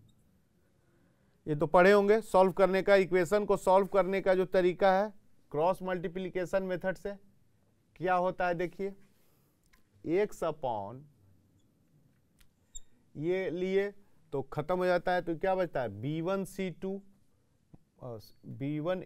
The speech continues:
into सी टू minus बी वन सी टू minus सी वन बी टू, वाई क्या हो जाता है,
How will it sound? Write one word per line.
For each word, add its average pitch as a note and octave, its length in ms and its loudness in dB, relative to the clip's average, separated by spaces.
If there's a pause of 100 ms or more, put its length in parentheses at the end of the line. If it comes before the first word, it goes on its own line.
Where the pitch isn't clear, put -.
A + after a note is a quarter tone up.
into D#3 460 -8
सी A2 240 -10 (120)
टू F3+ 360 -8 (800)
minus F3+ 580 -4 (1300)
बी A#2+ 420 -10
वन F#3+ 240 -6
सी F#3 240 -10
टू F#3+ 220 -8 (640)
minus F3+ 520 -6 (280)
सी E3 300 -8
वन G#3 280 -4 (2250)
बी D#3+ 240 -6
टू, G3 260 -8 (960)
वाई E3 600 -4 (680)
क्या F3 80 -2
हो F3+ 140 2
जाता F3+ 340 0
है, G3 200 -2